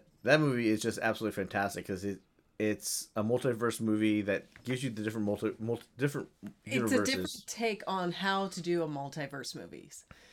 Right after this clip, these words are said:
Speaker 2: Instead of having multiverses come into one universe or you traveling through multi-, uh,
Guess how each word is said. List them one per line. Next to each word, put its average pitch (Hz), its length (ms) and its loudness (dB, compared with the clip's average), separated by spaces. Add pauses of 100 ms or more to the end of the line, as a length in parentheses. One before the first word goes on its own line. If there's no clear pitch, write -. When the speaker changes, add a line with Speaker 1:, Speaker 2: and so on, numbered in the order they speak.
(200)
Speaker 2:
Instead 233 480 4
of 214 100 0
having 180 680 0
multiverses 190 960 0
come 170 240 -2
into 175 340 -2
one 220 440 -2 (540)
universe 214 760 0 (260)
or 165 220 2
you 165 300 -4
traveling 190 600 4
through 160 140 -8
multi-, 151 460 -4 (680)
uh, 147 340 -2